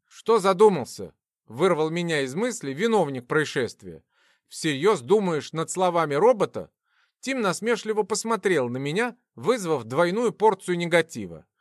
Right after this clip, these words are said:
Мало того, что непонятна его роль во влиянии на Лиду, но она наверняка немалая, если не ключевая, так еще и подтрунивает.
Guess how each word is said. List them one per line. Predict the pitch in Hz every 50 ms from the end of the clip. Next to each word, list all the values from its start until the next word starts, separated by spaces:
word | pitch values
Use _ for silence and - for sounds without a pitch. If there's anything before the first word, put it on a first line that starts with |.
| _ _ _ _ _ -
Мало | 95 113 170 233 240 233
того, | 196 - 196 190 185 190
что | 170 - - 196 190
непонятна | 185 190 180 220 220 220 220 202 160 131 - - 139
его | 143 147 170 190 165 165 147 139
роль | 156 202 202 139 -
во | - 120 165
влиянии | 175 190 202 196 185 185 165 147 135 135 131
на | 127 135 139 139
Лиду, | 175 233 254 190 131 110 85 - _ _ _ _ _ _ _ _ -
но | 110 127 139
она | 147 156 165 175 175
наверняка | 175 170 196 196 208 233 226 - 254 220 160
немалая, | 147 160 170 170 156 131 104 95 90 80 - _ _ _ _ _ _
если | - 107 123 170 180 - 180 185
не | 180 185 190
ключевая, | 190 202 208 190 - - 202 190 165 127 110 92 82 76 _ _ _ _ _ _
так | - 185 175 - 196
еще | 202 185 - 240 240
и | 240
подтрунивает. | 196 - 240 240 240 _ - 262 254 240 208 160 139 120 107 101 90 82 - _